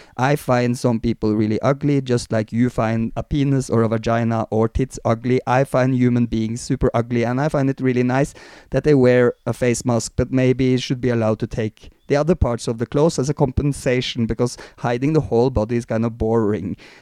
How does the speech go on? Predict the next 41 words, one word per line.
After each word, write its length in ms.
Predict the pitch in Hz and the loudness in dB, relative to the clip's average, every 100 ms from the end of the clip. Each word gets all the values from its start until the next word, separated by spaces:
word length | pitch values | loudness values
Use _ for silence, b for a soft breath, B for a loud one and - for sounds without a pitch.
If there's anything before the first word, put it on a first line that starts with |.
| - | -2
And 140 | 139 | 0
I 60 | 170 | 2
think 180 | 175 170 | 0 -2
it 100 | 160 | -2
can 120 | 156 | 0
at 240 | 147 147 | 0 0
least 420 | 135 143 147 - | 0 2 0 -4
be 180 | - 117 | -4 -2
a 60 | 117 | -2
little 240 | 120 123 | -2 -2
bit 160 | 117 117 | -4 -2
more 220 | 117 107 | -2 0
erotic 600 | 123 127 - - 135 - _ _ - | 0 0 -2 -4 -6 -8 _ _ -6
kind 280 | 135 127 127 | -4 -2 -2
of 260 | 117 127 | -4 -6
tension, 760 | - 156 160 - 160 151 147 165 | -4 -2 -2 -2 0 0 -2 -4
uh, 80 | 123 117 | -4 -4
p-, 120 | 135 - 120 120 | -6 -8 -8 -4
positive 540 | 165 165 165 151 151 | -4 -4 -6 -4 -4
tension 380 | 160 139 - 139 | -2 -2 -2 -2
in 160 | 131 | -2
society, 640 | 139 127 123 117 117 117 117 | -4 -4 -2 -2 -4 -4 -4
uh, 240 | 120 123 | -4 -4
removing 560 | 127 131 123 117 123 120 | -2 0 0 0 -2 -4
the 80 | |
clothes, 360 | 113 117 110 - | -4 -4 -4 -4
keeping 420 | - 110 - 107 | -10 -10 -10 -10
the 60 | 107 | -6
face 280 | 117 104 101 | -6 -6 -8
mask. 400 | 98 - - - B B - | -10 -12 -18 -20 B B -8
Okay, 260 | 113 120 110 | -4 0 0
and 200 | 107 107 | 0 0
we 80 | 101 | -2
will 160 | 101 | -2
talk 180 | 113 107 | -2 -2
about 240 | 98 82 | -4 -8
Manzana 400 | - 85 101 98 | -10 -10 -10 -10
Podrida. 380 | - 95 92 - _ _ _ - - _ _ _ _ | -8 -8 -10 -16 _ _ _ -20 -20 _ _ _ _
The 100 | 107 | -4
bipolar, 880 | 101 101 101 - 123 107 104 107 117 - | 0 0 -2 -2 -2 0 0 -2 -4 -10
uh, 460 | - 107 104 107 | -6 -4 -2 -4